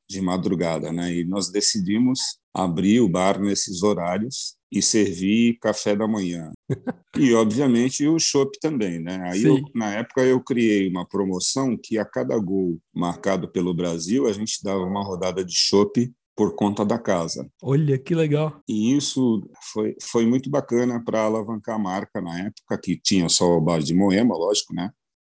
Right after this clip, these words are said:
Speaker 1: Aí deu muita mídia espontânea, né? Isso, isso, assim, foi, foi extremamente positivo pra alavancar o Bar do Juarez na época.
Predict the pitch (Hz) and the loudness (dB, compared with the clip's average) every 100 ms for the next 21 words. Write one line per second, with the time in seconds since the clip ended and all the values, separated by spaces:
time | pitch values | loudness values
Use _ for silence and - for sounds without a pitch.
0 | _ _ _ - 87 90 92 107 95 107 | _ _ _ -4 2 4 8 8 8 8
1 | 104 104 117 120 110 107 98 92 110 104 | 8 6 6 6 6 6 6 4 4 4
2 | 101 92 90 95 - 117 110 - 92 82 | 2 0 -2 -4 -4 0 -2 -2 -4 -4
3 | 78 80 87 82 82 92 - 90 90 - | -6 -6 -6 -4 -6 -6 -4 -2 0 2
4 | 98 90 82 - 85 - 101 87 80 - | 2 0 -2 -8 -4 -2 0 0 -4 -4
5 | 90 82 - - 92 92 - - 139 120 | -4 -4 -8 -2 0 2 2 4 4 4
6 | 107 104 - 104 104 _ 98 92 92 - | 2 0 0 -2 -4 _ -2 0 -2 -4
7 | 92 95 98 104 _ _ 92 90 90 92 | -2 -2 -4 -6 _ _ -2 0 2 0
8 | 87 90 - 87 87 85 80 78 - 85 | 0 -4 -4 -4 -2 -2 -4 -10 -14 -8
9 | 85 78 85 82 - 82 78 78 - 90 | -8 -4 -6 -6 -4 -2 -2 -4 -2 -2
10 | 80 76 | -4 -10